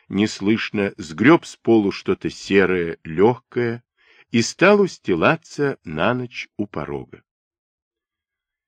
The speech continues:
"Не пойму, чернец или так, божий угодник?"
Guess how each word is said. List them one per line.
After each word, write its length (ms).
"Не 180
пойму, 680
чернец 960
или 280
так, 520
божий 520
угодник?" 800